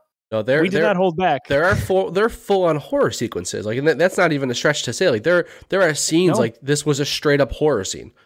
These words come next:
Speaker 1: You know, not, I'm not talking about, you know, gore and, like, you know, that kind of stuff, but, like, the way it is
Speaker 2: Right.
Speaker 1: directed and framed and the music cues and, like,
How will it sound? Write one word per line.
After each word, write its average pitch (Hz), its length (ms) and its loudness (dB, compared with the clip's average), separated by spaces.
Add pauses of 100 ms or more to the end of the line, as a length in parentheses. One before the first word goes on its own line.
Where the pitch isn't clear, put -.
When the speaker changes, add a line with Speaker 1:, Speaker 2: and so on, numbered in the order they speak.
(120)
Speaker 1:
You 123 60 -2
know, 135 120 2
not, 143 160 0
I'm 147 60 -4
not 156 120 0
talking 147 280 0
about, 131 220 -2
you 127 40 -4
know, 120 120 -2 (320)
gore 135 500 2
and, 127 100 0
like, 131 140 -2
you 139 60 -2
know, 110 140 0
that 127 180 -2
kind 123 120 0
of 110 60 -4
stuff, 123 200 -4
but, 117 100 -6
like, 107 200 -4 (220)
the 117 80 -4
way 127 200 2
it 139 80 0
is 143 180 -2
Speaker 2:
Right. 139 60 4
Speaker 1:
directed 127 360 0
and 131 180 0
framed 123 400 -2
and 147 80 2
the 147 60 0
music 113 320 -4
cues 123 380 -2
and, 113 120 -4
like, 107 280 -4